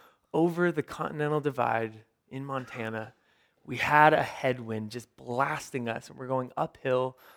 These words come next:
like, three miles per hour. And it was awful, but there were these other moments,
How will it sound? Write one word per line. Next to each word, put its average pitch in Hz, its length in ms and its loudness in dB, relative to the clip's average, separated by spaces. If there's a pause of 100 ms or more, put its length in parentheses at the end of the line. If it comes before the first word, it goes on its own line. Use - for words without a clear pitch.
(160)
like, 156 140 -14
three 175 400 -6
miles 139 340 -4
per - 140 -10
hour. 123 480 -4 (1040)
And 156 120 4
it 170 100 0
was 165 280 2
awful, 131 640 -2 (200)
but 156 460 2
there 196 180 12
were 185 100 10
these 170 200 -2
other 196 280 10
moments, 185 760 4